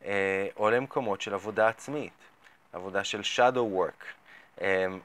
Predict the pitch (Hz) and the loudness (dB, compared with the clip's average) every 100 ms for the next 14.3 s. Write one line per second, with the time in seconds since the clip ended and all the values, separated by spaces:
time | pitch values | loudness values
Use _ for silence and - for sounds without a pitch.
0 | - 98 95 101 101 101 - _ _ _ | -4 2 8 8 8 2 -8 _ _ _
1 | _ _ _ _ _ _ _ _ _ _ | _ _ _ _ _ _ _ _ _ _
2 | _ - 110 110 107 120 180 220 - - | _ -14 -8 -6 -2 2 2 0 -8 -20
3 | _ _ - 107 113 107 110 131 165 170 | _ _ -14 -8 -6 -2 0 2 4 4
4 | 160 127 113 117 123 123 104 101 101 104 | 4 2 2 2 2 2 -4 -8 -4 -4
5 | 101 90 - 104 101 98 90 90 87 87 | -4 -10 -4 0 0 -4 -4 0 2 0
6 | 87 85 - _ - 85 80 82 - - | -4 -10 -14 _ -10 -10 -8 -12 -6 2
7 | 117 - 90 87 85 - 65 - - _ | 2 2 -6 -6 -8 -10 -10 -18 -20 _
8 | - - - - _ 90 - 98 101 98 | -20 -20 -20 -20 _ -14 -6 -4 -4 4
9 | 98 95 95 92 - 104 98 90 107 98 | 6 6 4 -2 -10 -8 -4 4 4 4
10 | - - - _ _ 98 95 - 101 98 | -10 -20 -20 _ _ -6 -6 -8 -10 -8
11 | 98 107 104 95 90 82 78 - - - | -4 -2 0 0 -2 -4 -14 -20 -20 -20
12 | 82 - 98 101 92 98 95 - 95 - | -14 -6 -6 -4 2 4 4 0 -6 4
13 | 117 92 - - 92 85 95 82 - 80 | 6 4 -4 -8 -10 -8 -8 -10 -14 -14
14 | 71 76 | -12 -12